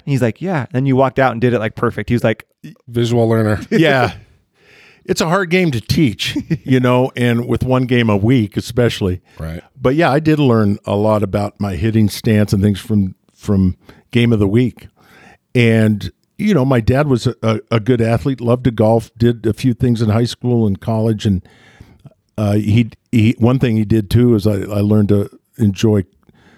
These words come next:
Speaker 3: catching, uh, little plastic golf wiffle balls he'd hit with his, uh, in the backyard, and I'd catch 'em with my glove.
Speaker 1: <laughs>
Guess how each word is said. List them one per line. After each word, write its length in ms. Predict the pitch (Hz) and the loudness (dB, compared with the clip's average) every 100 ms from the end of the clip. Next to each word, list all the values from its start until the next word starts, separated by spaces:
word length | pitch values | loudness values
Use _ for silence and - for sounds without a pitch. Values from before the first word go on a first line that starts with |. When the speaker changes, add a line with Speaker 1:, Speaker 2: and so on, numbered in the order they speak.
| _ _ _ | _ _ _
Speaker 3:
catching, 460 | - 120 - 110 107 | -2 0 2 2 2
uh, 120 | 104 | 2
little 200 | 113 110 | 2 0
plastic 640 | - 117 113 - 113 - | 0 0 0 -2 -6 -6
golf 420 | - 110 113 110 - | -4 0 0 -2 -8
wiffle 360 | - 120 127 | -2 0 0
balls 320 | 101 98 92 | 0 0 -2
he'd 180 | - 117 | -2 0
hit 220 | 113 110 _ _ - _ | 0 0 _ _ -20 _
with 160 | 120 113 | -2 0
his, 380 | 113 110 104 107 | 0 0 0 -2
uh, 220 | 104 95 85 - _ _ _ | 0 0 -4 -12 _ _ _
in 140 | - 120 | 0 0
the 80 | 101 | 2
backyard, 560 | 120 120 127 123 120 | 0 0 2 2 2
and 100 | 110 | 0
I'd 180 | 113 104 | -2 -2
catch 220 | 123 110 | -4 -4
'em 60 | 107 | -6
with 180 | 101 - | -8 -10
my 100 | 90 | -10
glove. 360 | 104 104 92 - - - | -6 -6 -6 -12 -20 -12
Speaker 1:
<laughs> 140 | 143 | -12